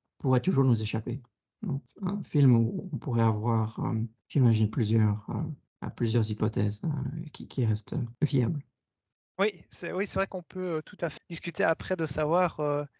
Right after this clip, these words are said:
Speaker 2: est-elle coupable ou non coupable après le film. Il n'y a pas de, il y a pas de réponse, ça, on va dire, on peut, on peut, c'est pas le but du film, hein, d'ailleurs, hein. C'est plutôt d'explorer un peu tout, tout, enfin, c'est un vrai portrait de femme, en fait, euh, en même temps. Et alors, oui, donc, parler des avocats, justement, on retrouve Swan Harlow,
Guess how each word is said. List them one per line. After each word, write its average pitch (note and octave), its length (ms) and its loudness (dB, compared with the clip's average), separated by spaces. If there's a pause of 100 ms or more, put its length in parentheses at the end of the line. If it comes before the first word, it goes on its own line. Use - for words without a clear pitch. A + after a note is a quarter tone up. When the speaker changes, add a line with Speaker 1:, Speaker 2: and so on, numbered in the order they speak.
(140)
Speaker 2:
est-elle D#3+ 240 -4
coupable E3+ 440 -2
ou E3 60 -6
non E3 120 -6
coupable F3 380 -2
après D#3 200 -6
le D3 100 -4
film. D3 300 -14
Il - 220 -20
n'y C#3+ 40 -6
a - 80 -12
pas D#3 120 0
de, D3 600 -2
il - 340 -20
y - 20 -20
a - 20 -20
pas F3+ 80 2
de F3 60 -2
réponse, F#3 420 -6
ça, F3 140 -4
on D#3+ 100 -4
va D3+ 40 -6
dire, E3+ 180 -6
on E3 60 -8
peut, C#3+ 280 -6
on C#3 120 -8
peut, D#3+ 180 -20 (440)
c'est - 140 -8
pas F#3+ 100 4
le E3+ 80 4
but E3 180 -6
du D#3+ 100 -10
film, D#3+ 280 -10
hein, C#3 80 -6
d'ailleurs, C3+ 380 -6
hein. C#3+ 120 -12 (180)
C'est - 120 -16
plutôt F3 240 -8
d'explorer D#3 580 -6
un D#3 120 -6
peu - 200 -12
tout, D3+ 260 -12 (600)
tout, F3 120 -16 (280)
enfin, - 180 2
c'est - 100 0
un D3 80 0
vrai E3 140 -4
portrait - 300 -10
de - 60 -14
femme, E3 280 -10
en C3+ 80 -12
fait, - 300 -14
euh, C#3+ 80 -8
en D3 180 -12
même C3+ 220 -10
temps. E3 280 -10 (300)
Et F3 40 4
alors, F3 100 4
oui, G#3+ 80 6
donc, G#3 120 -4
parler F#3+ 200 6
des F#3 120 2
avocats, F3 280 2
justement, G#3+ 420 -4
on D#3+ 160 -4
retrouve E3 460 -2
Swan G3 360 -2
Harlow, F3+ 540 -4